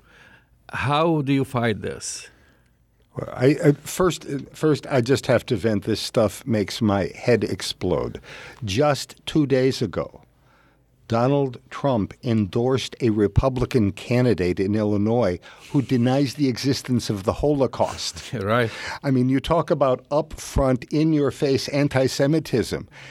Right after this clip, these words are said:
Speaker 2: and these people are complaining about B D S. Where the hem are their priorities? <laughs> This is crazy. We can show them people with swastikas marching in the street, and they're concerned about a boycott. What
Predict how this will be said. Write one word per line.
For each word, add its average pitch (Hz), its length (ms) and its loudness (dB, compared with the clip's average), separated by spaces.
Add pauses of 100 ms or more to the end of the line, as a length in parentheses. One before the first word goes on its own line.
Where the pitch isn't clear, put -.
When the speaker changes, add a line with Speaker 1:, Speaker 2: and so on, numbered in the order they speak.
(120)
Speaker 2:
and 123 160 2
these 151 160 2
people 160 340 0
are 143 60 2
complaining 139 560 0
about 127 340 0
B 147 140 2
D 131 240 2
S. 185 340 0 (360)
Where 180 280 2
the 131 320 0 (480)
hem 127 380 -2 (200)
are 139 140 2
their 147 200 2
priorities? 185 1000 0
<laughs> 131 40 -18 (420)
This 160 220 0
is 185 100 2
crazy. 196 380 0
We 170 160 0
can 185 160 0
show 175 260 0
them 156 180 0
people 170 360 0
with 160 160 2
swastikas 170 760 -2
marching 160 440 0
in 156 140 2
the 127 100 2
street, 208 520 -2 (460)
and 143 160 0
they're 175 100 2
concerned 165 460 0
about 165 260 0
a 185 40 0
boycott. 208 640 -4 (1080)
What 226 140 2